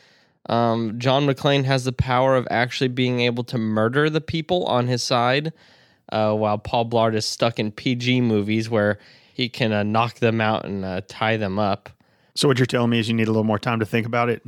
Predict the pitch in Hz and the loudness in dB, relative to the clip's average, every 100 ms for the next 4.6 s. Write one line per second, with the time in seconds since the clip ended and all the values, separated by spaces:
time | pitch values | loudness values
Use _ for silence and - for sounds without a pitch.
0 | 95 _ _ _ - 110 87 87 - 127 | -18 _ _ _ -6 -4 -4 -6 0 0
1 | 135 185 165 - 170 170 170 - 160 147 | 0 -2 0 0 2 2 0 0 0 2
2 | 147 139 131 131 123 - - 131 - 139 | 2 0 0 -2 -2 -2 -2 -2 -2 -4
3 | 117 117 110 92 107 104 104 101 98 101 | -2 0 0 0 -4 -2 -2 -2 -4 -4
4 | 98 95 90 90 - - | -2 -4 -4 -6 -6 -8